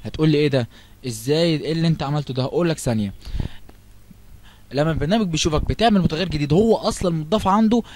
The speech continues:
بيشيل القيمه بتاعته ويحط القيمه الجديده اللي انت هتنسبها له. فكانك انت بتقول له اتش وان الجديده بتس-، آه، سيبك من الجديده ايه، بتقول له اتش وان بتساوي، آه، اتنين زائد اتنين، ان هو شال الق-، شال اللي هي الاتش وان اللي هي في العمليه دي،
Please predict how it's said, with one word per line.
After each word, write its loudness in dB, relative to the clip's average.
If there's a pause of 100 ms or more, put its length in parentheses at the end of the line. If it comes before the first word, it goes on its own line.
(160)
بيشيل 2
القيمه 0
بتاعته -2
ويحط -4
القيمه -8
الجديده -4
اللي -2
انت -6
هتنسبها -4
له. -4 (300)
فكانك 0
انت 6
بتقول 8
له 8
اتش 2
وان 6
الجديده 0 (340)
بتس-، 0
آه، -4
سيبك 4
من 2
الجديده 2
ايه، 4
بتقول -4
له 2
اتش 2
وان 4 (260)
بتساوي، 4 (340)
آه، 0
اتنين 8
زائد 4
اتنين، 2
ان -2
هو 6
شال 4
الق-، -2
شال 2
اللي 6
هي 8
الاتش 0
وان 2
اللي 0
هي 2
في -8
العمليه 0
دي، -2